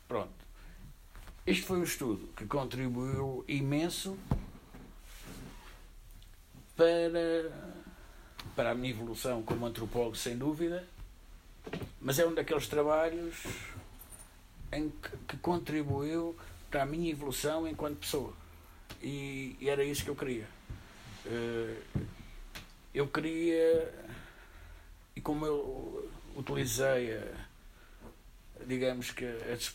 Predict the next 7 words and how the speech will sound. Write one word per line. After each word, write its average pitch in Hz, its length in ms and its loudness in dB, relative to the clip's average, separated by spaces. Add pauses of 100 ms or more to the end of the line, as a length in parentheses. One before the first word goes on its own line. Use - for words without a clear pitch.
eh, 113 460 -2 (600)
recorrentemente 131 920 -2 (640)
o 107 100 -6
termo 117 280 2
migrações 120 1000 0
ou 101 180 -2
transformação, 120 960 0